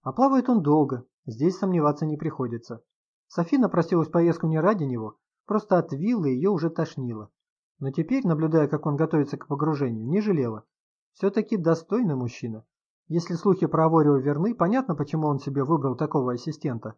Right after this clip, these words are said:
А вот почему Тайлер его выбрал – загадка. Закончив подготовку, он уверенно спустился вниз.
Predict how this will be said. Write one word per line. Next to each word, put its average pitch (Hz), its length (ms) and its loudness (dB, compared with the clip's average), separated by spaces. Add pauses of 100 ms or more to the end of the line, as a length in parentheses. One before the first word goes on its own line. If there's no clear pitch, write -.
(480)
А 123 100 -8
вот 139 160 -4
почему 143 320 -2
Тайлер 185 460 0
его 147 240 2
выбрал – 117 420 -4 (480)
загадка. 123 640 -4 (580)
Закончив 135 480 -4
подготовку, 143 580 -4
он 165 140 2
уверенно 202 340 0
спустился 147 580 -6
вниз. 120 300 -6